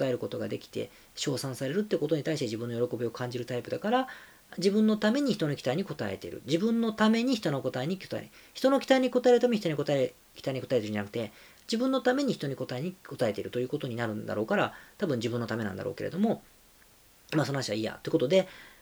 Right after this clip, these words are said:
なんでね、やっぱり誰かの、お、期待に応えるために相手の方はいるわけではない。強いてはあなたの期待に応えるために生きてるわけじゃないというふうに、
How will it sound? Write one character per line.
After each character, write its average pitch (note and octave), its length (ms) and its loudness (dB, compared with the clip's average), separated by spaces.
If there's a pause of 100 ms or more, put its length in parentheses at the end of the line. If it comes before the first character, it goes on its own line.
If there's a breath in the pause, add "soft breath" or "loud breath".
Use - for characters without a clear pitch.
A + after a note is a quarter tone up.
(400 loud breath)
な A3 140 2
ん - 20 2
で - 80 0
ね、 C3 260 -2
や - 100 0
っ - 40 0
ぱ A#3+ 80 4
り G3+ 60 -2
誰 B3+ 200 6
か G#3+ 160 2
の、 G3 300 4
お、 D#3 580 0
期 - 160 -16
待 F3 140 2
に E3+ 80 -2
応 E3+ 160 -4
え G#3 120 6
る F#3 60 -2
た F#3 140 0
め A#3+ 100 2
に A3 120 2
相 C3+ 140 0
手 D3 120 -2
の C#3+ 80 -4
方 D3 180 -4
は A2 80 0
い A2+ 60 0
る B2 80 -2
わ C#3 80 -2
け B2+ 100 -4
で G#2+ 80 -4
は G2 100 -6
な A2+ 180 -4
い。 G2+ 180 -8
強 - 180 0
い - 20 0
て D3 60 -4
は G#2+ 100 -4
あ B2+ 40 -6
な F#3 100 -2
た F3 80 -4
の A#2+ 80 -4
期 - 100 -12
待 A2+ 140 -6
に A#2 40 -8
応 C3 40 -2
え B2 60 2
る A#2+ 60 0
た F3 80 0
め G#3+ 60 2
に E3 120 2
生 - 60 -10
き - 20 -12
て C3+ 80 0
る A2+ 60 2
わ G#2+ 60 0
け A2 80 -6
じ G#2 60 -6
ゃ A2+ 60 -6
な A#2+ 80 -4
い G#2+ 60 -6
と A2+ 80 -6
い A#2+ 80 -2
う C3 40 -6
ふ C3+ 80 -10
う F3 60 -6
に、 G3 180 -2